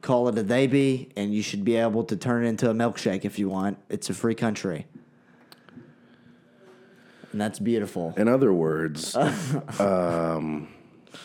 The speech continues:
Speaker 2: in other news, uh,
Speaker 1: You wanna talk about, uh, U K's prime minister?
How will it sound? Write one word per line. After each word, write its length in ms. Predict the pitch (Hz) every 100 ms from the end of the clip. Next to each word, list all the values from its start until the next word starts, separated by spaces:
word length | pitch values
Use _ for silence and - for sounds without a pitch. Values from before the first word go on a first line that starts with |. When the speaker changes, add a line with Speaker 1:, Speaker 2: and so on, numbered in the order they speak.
| -
Speaker 2:
in 100 | 87
other 220 | 101 107
news, 600 | 90 82 78 78 73 - - _ - _ _ _ _ _ _ -
uh, 380 | 98 87 80 80 82 - - - -
Speaker 1:
You 100 | 127
wanna 60 | 131
talk 200 | 123 127
about, 340 | 123 113 104
uh, 180 | 98 110
U 200 | 101 104
K's 400 | 117 117 120 143
prime 260 | 147 120 107
minister? 580 | 110 131 139 147 151